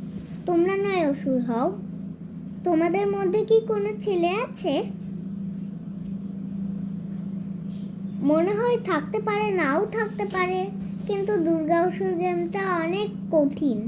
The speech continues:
আমি খেলতে পারবো না, কেননা আমি এখনো ছোট আছি। বলো তো, কাগজ কোন রঙের হয়? সাদা। কাগজ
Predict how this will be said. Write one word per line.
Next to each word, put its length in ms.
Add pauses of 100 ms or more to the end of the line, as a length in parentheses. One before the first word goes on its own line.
(640)
আমি 160
খেলতে 440
পারবো 360
না, 200 (540)
কেননা 460
আমি 160
এখনো 360
ছোট 380
আছি। 580 (3000)
বলো 320
তো, 80
কাগজ 640
কোন 140 (140)
রঙের 480
হয়? 260 (840)
সাদা। 600 (1900)
কাগজ 400